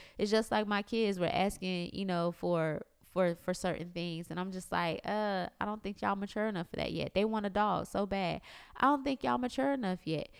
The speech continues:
because I still gotta remind you about doing your chores. If we get a dog, I'm gonna have to remind you to feed him or, or her, or I'm gonna have to remind you to take them outside. No, I need y'all to show me that you're ready. And God is saying to some of us,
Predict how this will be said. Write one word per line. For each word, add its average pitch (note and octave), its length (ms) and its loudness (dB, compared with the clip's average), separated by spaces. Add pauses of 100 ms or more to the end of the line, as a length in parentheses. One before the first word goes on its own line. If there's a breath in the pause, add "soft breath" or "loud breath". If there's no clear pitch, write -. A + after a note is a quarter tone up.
(140 loud breath)
because G#3 280 6
I G#3+ 100 6
still A#3+ 240 0
gotta G#3 220 4
remind G3+ 360 0
you G#3+ 60 0
about G3 240 2
doing G#3 180 -2
your G3 140 0
chores. F3 440 0
If F3+ 160 -2
we A3 100 -2
get G#3 180 0
a F#3+ 60 -2
dog, G#3+ 340 2
I'm G3 80 -2
gonna A3+ 120 0
have G#3 180 2
to G3 80 -2
remind G3 360 0
you G3 100 -4
to F#3 60 -2
feed A#3+ 320 -2
him D#3+ 400 -2
or, - 260 0
or F3+ 160 2
her, E3+ 300 -2
or - 60 0
I'm F3+ 160 2
gonna G#3 100 0
have G3+ 140 -2
to F#3+ 100 0
remind G3 360 0
you G3 80 -6
to G3 60 -6
take G#3 280 -4
them G3 100 -6
outside. G3 640 0
No, F3+ 220 2 (280 loud breath)
I - 140 2
need A#3+ 220 0
y'all G#3 200 2
to F#3 140 -6
show G3+ 340 0
me F#3+ 200 -4
that E3+ 280 -2
you're E3+ 120 0
ready. E3 400 -2
And E3 200 -4
God A#3 300 0
is A3 100 0
saying E3+ 340 -4
to E3 100 -10
some E3 280 -6
of D#3+ 140 -6
us, E3 240 -2